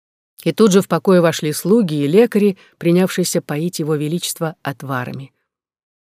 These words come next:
Лорд Хаскин и леди Мирим вышли в шумный зал. Лорд оставил леди со служанкой,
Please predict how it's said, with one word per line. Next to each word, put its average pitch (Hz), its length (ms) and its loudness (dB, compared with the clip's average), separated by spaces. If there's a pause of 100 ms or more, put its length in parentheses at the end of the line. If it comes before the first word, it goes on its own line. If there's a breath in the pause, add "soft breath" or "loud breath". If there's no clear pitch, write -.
(600)
Лорд 165 340 2
Хаскин 202 580 0 (100)
и 175 80 -4
леди 165 240 2
Мирим 185 380 2 (340 soft breath)
вышли 175 320 -2
в - 80 -6
шумный 160 360 -2
зал. 135 340 -8 (880)
Лорд 170 400 2
оставил 156 420 0
леди 156 280 -2
со 143 120 -8
служанкой, 175 640 -2